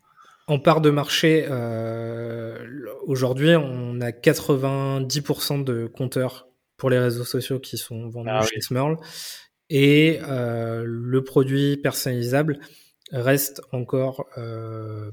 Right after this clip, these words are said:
Speaker 1: petit. Euh, donc, on est à dix pour cent à peu près.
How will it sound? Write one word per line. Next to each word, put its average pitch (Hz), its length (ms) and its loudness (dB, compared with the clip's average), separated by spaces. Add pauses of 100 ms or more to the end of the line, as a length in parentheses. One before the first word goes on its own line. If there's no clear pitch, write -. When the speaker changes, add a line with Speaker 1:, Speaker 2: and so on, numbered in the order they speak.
Speaker 1:
petit. 143 460 0 (520)
Euh, 113 220 -6
donc, 113 240 -12
on 117 120 -6
est 113 60 -4
à 107 100 -4
dix 123 160 -6
pour 123 180 -10
cent 147 180 -6
à 123 60 -8
peu 117 100 -6
près. 170 280 -4